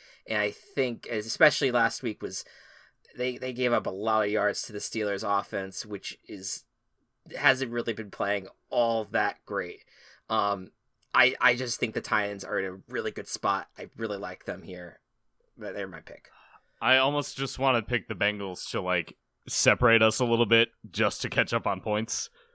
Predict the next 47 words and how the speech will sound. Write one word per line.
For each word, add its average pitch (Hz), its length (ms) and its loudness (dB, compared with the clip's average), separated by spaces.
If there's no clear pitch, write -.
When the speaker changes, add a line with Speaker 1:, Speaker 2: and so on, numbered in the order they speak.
Speaker 2:
It's 135 240 4
that 117 200 8
much 110 140 2
of 113 100 -4
a 101 40 -6
coin 104 240 0
flip 107 180 -4
for 117 120 -4
me. 110 220 0
I 110 60 4
love 107 240 4
both 104 180 4
teams. 98 280 -2
I 98 80 0
think 95 160 -4
both 98 160 -2
teams 95 220 -6
are 98 60 -4
great. 101 220 2
I 104 80 -2
wish 101 200 -2
both 95 180 0
of 92 100 -10
them 92 140 -6
could 95 160 -6
win 92 200 -2
this 92 180 -4
game 92 280 0
for 101 220 0
their 92 160 0
futures. 104 540 -4
I - 80 -6
think 123 140 4
I'll 120 80 8
pick 107 160 2
the 110 80 0
Bengals. 98 280 4
I 104 60 0
think 95 160 -2
Ja'Marr 98 240 4
Chase 92 200 2
is - 60 -4
gonna 85 140 -2
make 85 140 2
a 87 40 -4
big 78 320 -4
difference. 76 460 -8